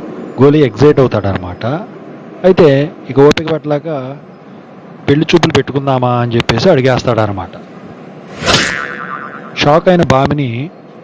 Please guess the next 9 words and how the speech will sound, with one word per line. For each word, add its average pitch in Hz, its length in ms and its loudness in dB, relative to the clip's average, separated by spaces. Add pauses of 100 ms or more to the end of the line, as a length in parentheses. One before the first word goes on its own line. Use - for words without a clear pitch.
(120)
"అప్పుడే 185 300 -2
కాదు, 131 360 -6 (220)
just - 340 -2
పరిచయం 143 400 0
చేయడానికి 143 380 2
మాత్రమే" 127 420 0 (340)
అని 135 160 2
చెప్పేసి 127 580 0 (500)
చెప్పడంతో 131 680 2